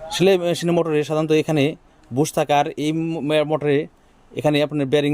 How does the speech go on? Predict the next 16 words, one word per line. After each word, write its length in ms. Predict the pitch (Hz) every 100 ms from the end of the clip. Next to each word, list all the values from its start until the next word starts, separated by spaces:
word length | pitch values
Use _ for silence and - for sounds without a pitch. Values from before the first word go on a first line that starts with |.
| 139
দিয়েছে, 320 | 147 139 143 160 - _ -
এখানে 180 | 135 160 156
একটি 200 | - 151 170 _ _ 127
এবং 140 | 139 156 - - 131
এই 80 | 139 - 156
এখানে 160 | 156 151
একটি, 120 | - 123
দুটি 140 | 151 147 139
বেয়ারিং 180 | 147 143 143
থাকে। 160 | 135 139 - - - -
এই 40 | 135
বে-, 180 | 165 156
বেয়ারিং 160 | 156 160 165
থাকার 200 | 165 160 151 143 - 139
জন্য 160 | 147 139 139 - _ - -
মোটরটি 360 | 147 156 147